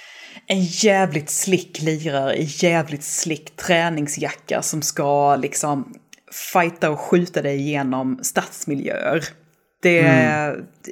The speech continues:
Speaker 1: det är, jag är trött på det. Jag är riktigt trött på det.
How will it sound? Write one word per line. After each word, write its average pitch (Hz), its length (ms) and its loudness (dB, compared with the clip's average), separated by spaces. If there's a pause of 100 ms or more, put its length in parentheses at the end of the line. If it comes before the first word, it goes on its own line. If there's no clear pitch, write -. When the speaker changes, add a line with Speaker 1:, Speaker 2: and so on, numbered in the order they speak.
(100)
Speaker 1:
det 220 440 4
är, 110 260 2
jag 208 100 6
är 202 40 4
trött - 260 -6
på - 100 -10
det. - 120 -10 (220)
Jag 165 320 4
är - 140 -4
riktigt - 540 -12
trött - 220 -16
på - 60 -10
det. - 140 -8